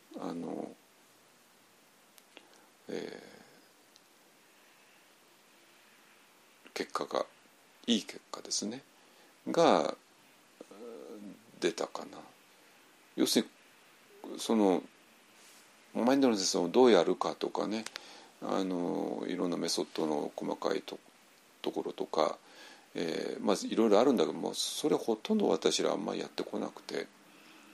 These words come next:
でも、アルティメットダイメンションのことのみやってきたとも言えるかな。ね。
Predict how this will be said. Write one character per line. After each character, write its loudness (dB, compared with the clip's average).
で 2
も、 6
ア 6
ル 6
テ -2
ィ 2
メ 4
ッ 2
ト -2
ダ 6
イ 2
メ 2
ン 0
シ -4
ョ 0
ン -2
の -4
こ -6
と 0
の 4
み 6
や 4
っ -6
て -8
き -8
た -4
と -8
も 0
言 -6
え -8
る -14
か -8
な。 -12
ね。 -10